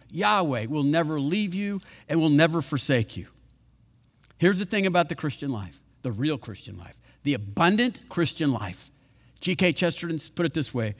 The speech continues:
"Christianity has not so much been tried and found wanting, it's been found difficult and left untried."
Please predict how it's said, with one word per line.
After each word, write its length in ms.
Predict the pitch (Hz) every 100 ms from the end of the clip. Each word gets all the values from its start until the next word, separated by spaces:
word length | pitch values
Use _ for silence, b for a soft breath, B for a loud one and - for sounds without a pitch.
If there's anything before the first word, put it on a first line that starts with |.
| b b
"Christianity 600 | - 165 190 185 190 185
has 120 | 165
not 240 | 147 170 165 147 - 156 - - -
so 220 | - 196
much 260 | 175 180 -
been 140 | 170
tried 340 | 143 175 175 175
and 160 | 151
found 320 | 170 170 156 143
wanting, 560 | 175 208 170 143 147 B B B B B
it's 160 | 180 -
been 160 | 190
found 320 | 175 190 175
difficult 480 | 156 240 226 185 185
and 140 | 180 170
left 240 | 196 185
untried." 720 | 202 214 190 214 247 269 85